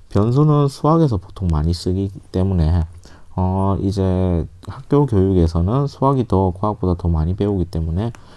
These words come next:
변수 이런 것들에 대해서 더 많이 들어봤을 거예요. 그래서 변수 이런 것들을 보통 많이 쓰는데 변수라는 거는 좀 한정된 의미로 숫자라는 의미이기 때문에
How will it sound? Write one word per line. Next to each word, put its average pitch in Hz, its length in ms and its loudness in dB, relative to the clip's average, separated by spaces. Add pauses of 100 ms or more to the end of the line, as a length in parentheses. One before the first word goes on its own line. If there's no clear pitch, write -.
(160)
변수 98 400 0
이런 127 240 0
것들에 95 320 0
대해서 85 300 0
더 87 120 -2
많이 82 300 -2
들어봤을 92 500 -2
거예요. 82 440 -2 (520)
그래서 117 360 0 (200)
변수 92 580 4 (140)
이런 113 220 2
것들을 120 600 2
보통 - 280 -6
많이 78 220 0
쓰는데 92 560 -2 (420)
변수라는 101 680 2
거는 107 340 4 (260)
좀 117 140 -4
한정된 147 500 0
의미로 90 420 4
숫자라는 143 800 0
의미이기 85 460 2
때문에 98 580 -2